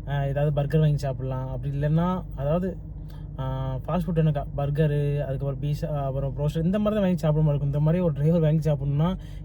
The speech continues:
இருபது ரியால்லேருந்து ப-, இருபத்தஞ்சு ரியாலுக்கும் குறைஞ்ச செலவாகும், ஐந்நூறு ரூபாயிலேருந்து அறுநூறு வரைக்கும்.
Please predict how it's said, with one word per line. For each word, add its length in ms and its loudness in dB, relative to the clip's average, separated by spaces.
இருபது 340 6
ரியால்லேருந்து 500 4
ப-, 60 -4
இருபத்தஞ்சு 480 2
ரியாலுக்கும் 320 2
குறைஞ்ச 300 4
செலவாகும், 380 -2
ஐந்நூறு 300 4
ரூபாயிலேருந்து 240 4
அறுநூறு 240 0
வரைக்கும். 320 -2